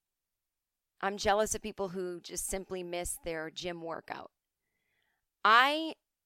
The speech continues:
it's beyond that for me. First of all, I don't miss any of that stuff yet because I just haven't had a second to process. I've been so inundated with these jobs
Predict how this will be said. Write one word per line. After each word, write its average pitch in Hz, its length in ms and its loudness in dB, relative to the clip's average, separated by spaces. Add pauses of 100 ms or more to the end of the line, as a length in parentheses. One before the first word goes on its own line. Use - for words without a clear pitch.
(160)
it's 233 260 -6
beyond 202 480 0
that 156 220 -2
for - 120 -12
me. - 240 -18 (1900)
First 262 200 4
of 269 40 -4
all, 262 60 8
I 220 100 8
don't 196 280 0
miss 185 220 -4
any 170 180 -6
of 165 60 -6
that 170 180 -2
stuff 160 300 -2
yet - 560 -10 (500)
because 175 600 -4 (280)
I 180 160 2 (100)
just 202 360 -2
haven't 165 280 -8
had 170 440 -4
a 175 40 -10
second - 520 -6
to - 100 -12
process. 151 580 -6
I've - 200 -6
been 165 180 -10
so 175 580 0
inundated 156 560 -8
with 147 140 -12
these 156 160 -12
jobs - 480 2